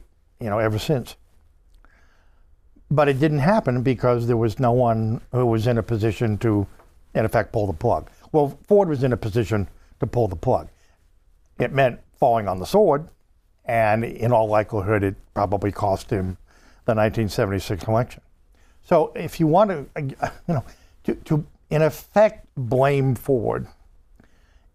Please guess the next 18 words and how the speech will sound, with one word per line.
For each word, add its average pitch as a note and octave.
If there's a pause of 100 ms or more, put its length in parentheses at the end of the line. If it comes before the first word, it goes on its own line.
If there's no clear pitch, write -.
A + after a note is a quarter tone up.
(140)
in C3
a -
unique B2
set F3+
of F3+
circumstances, G#2+ (220)
n-, E3 (140)
nobody C#3+
in B2+
August C#3
nineteen A#2+ (340)
seventy-four G#2+ (300)
thought A2+
that A2
this A#2+
was G2+
a G2
precedent. -